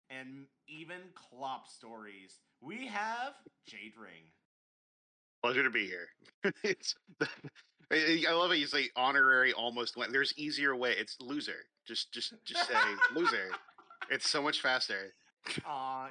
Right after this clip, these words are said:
Speaker 1: you're not a loser
Speaker 2: <laughs>
Speaker 1: today.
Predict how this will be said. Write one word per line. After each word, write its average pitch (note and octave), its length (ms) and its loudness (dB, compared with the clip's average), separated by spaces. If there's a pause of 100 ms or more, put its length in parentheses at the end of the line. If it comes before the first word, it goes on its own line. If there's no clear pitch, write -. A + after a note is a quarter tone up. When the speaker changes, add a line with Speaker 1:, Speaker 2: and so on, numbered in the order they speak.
Speaker 1:
you're G3+ 260 -4
not C3+ 240 -2
a A2 120 -10 (180)
loser A#2 680 -2
Speaker 2:
<laughs> - 0 - (680)
Speaker 1:
today. A2 960 -10